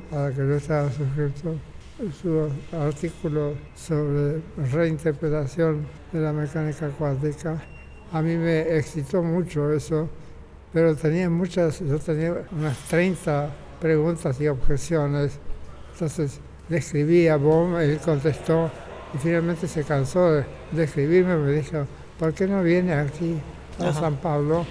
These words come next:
Speaker 2: Era profesor de la usp en
Speaker 1: Sí.
Speaker 2: ese entonces.
Speaker 1: Así es. Eh,
Speaker 2: David Bohm.
Speaker 1: era muy carismático y me contestó una vez, me contestó todas mis preguntas. Yo me volví bohmiano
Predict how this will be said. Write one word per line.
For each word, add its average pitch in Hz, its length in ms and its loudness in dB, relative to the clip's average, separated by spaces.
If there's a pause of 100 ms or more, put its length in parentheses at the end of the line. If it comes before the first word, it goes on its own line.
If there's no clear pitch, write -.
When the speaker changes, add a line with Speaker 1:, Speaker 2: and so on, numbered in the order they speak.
(140)
Speaker 2:
Era 170 180 2
profesor 165 440 0
de 165 100 2
la 156 100 2
usp 196 240 0 (540)
en 160 80 -2
Speaker 1:
Sí. 156 60 0
Speaker 2:
ese 220 140 10
entonces. 151 640 -2 (180)
Speaker 1:
Así 165 320 -2
es. 160 180 2 (320)
Eh, 180 380 2
Speaker 2:
David 156 320 -2
Bohm. 143 160 -2 (340)
Speaker 1:
era 165 460 2 (140)
muy 175 200 2
carismático 160 1120 -2 (260)
y 160 500 2 (260)
me 165 160 0
contestó 175 680 2
una 156 220 2
vez, 160 200 4 (640)
me 156 80 -4
contestó 156 520 -2
todas 180 280 2
mis 147 140 0
preguntas. 170 600 2 (440)
Yo 165 240 2 (380)
me 156 100 2
volví 165 560 4 (380)
bohmiano 165 840 4